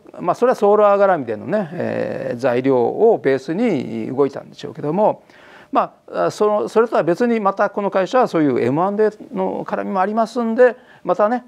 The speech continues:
えー、突っ込んでくる局面、えー、株価が下がってきている局面、まあ、そういったところを狙い目として投資家の方は動いてきた。まあ、せ-、昨日はまたそれが八百二十円台までね、戻ったりもしましたんで、今日ちょっとまだ、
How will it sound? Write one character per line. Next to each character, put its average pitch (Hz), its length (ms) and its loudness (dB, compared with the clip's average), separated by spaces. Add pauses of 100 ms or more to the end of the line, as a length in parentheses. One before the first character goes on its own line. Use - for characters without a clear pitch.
え 135 320 0
ー、 - 40 -20
突 - 100 -12
っ - 20 -14
込 226 140 -2
ん - 20 -4
で 170 80 -2
く 165 100 -2
る 139 80 0
局 143 240 -4
面、 147 200 0 (340)
え - 40 -10 (100)
ー、 - 20 -10
株 147 180 -8
価 156 120 0
が 135 80 -2
下 196 140 -4
が 240 80 4
っ 269 60 -2
て - 120 -4
き - 60 -14
て 156 100 0
い - 20 -2
る 120 60 -4
局 127 220 -4
面、 113 200 -4 (200)
ま 170 100 0
あ、 - 20 -8
そ 208 160 0
う - 20 4
い 208 40 -6
っ - 20 -12
た 208 140 -2
と 208 100 -2
こ 220 100 0
ろ 226 120 4 (180)
を 123 120 -4
狙 139 300 0
い 175 60 -4
目 175 320 0
と 185 160 -2
し - 80 -12
て 254 320 4 (240)
投 147 160 0
資 - 80 -10
家 143 120 -2
の 123 60 -6
方 147 200 0
は 208 120 4
動 127 240 2
い 113 60 0
て 98 220 -8
き - 80 -20
た。 - 100 -6
ま 160 120 -4
あ、 - 100 -4 (260)
せ-、 185 320 -2
昨 170 220 -4
日 196 200 -6
は 107 360 0
ま 143 120 0
た 151 140 -2
そ 170 140 -4
れ 165 80 2
が 156 100 4
八 165 240 0
百 208 220 -2
二 196 120 0
十 208 120 -2
円 208 80 -6
台 156 120 -4
ま - 80 -12
で 147 100 -4
ね、 156 120 -6 (300)
戻 135 260 0
っ 214 40 0
た - 120 -8
り - 100 -10
も - 120 -18
し - 140 -10
ま 196 100 0
し - 40 -10
た - 100 -14
ん - 80 -18
で、 135 140 -12
今 262 120 2
日 - 20 -4
ち 254 60 0
ょ - 20 0
っ 226 40 0
と 214 60 0
ま 185 100 4
だ、 147 180 2